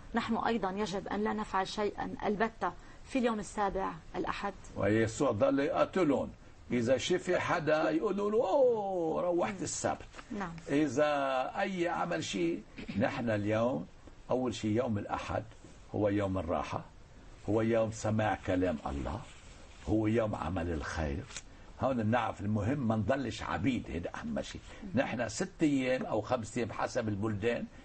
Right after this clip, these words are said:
Speaker 2: نحن عبيد الشغل. ربنا قال لنا: "اتنفسوا يوم الأحد، وإذا ما كان سبت وأحد أحسن وأحسن، تنفسوا".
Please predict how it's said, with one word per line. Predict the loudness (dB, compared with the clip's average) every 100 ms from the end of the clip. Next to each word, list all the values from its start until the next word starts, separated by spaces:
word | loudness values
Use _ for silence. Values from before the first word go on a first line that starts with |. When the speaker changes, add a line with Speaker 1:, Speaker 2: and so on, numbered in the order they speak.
| -8
Speaker 2:
نحن | -2 0
عبيد | 2 4 4 2
الشغل. | -2 -2 -2 -2 -8 -12 -20 -20 -4
ربنا | 0 0 0 -4 -2
قال | -2
لنا: | 0 -4 -6 -16 -18 -16 -18 -18 -18 -2 -2
"اتنفسوا | 0 0 0 0 -4 -4 -2 0
يوم | 0 0
الأحد، | -2 -2 -4 -4 -6 -12 -18 -16 -2
وإذا | 0 2 2
ما | 2
كان | 0 0
سبت | 0 0 -2 -2
وأحد | -4 -4 -4
أحسن | -4 -6 -4 -4
وأحسن، | -4 -6 -6 -6 -4 -4
تنفسوا". | -4 -2 -4 -2 -4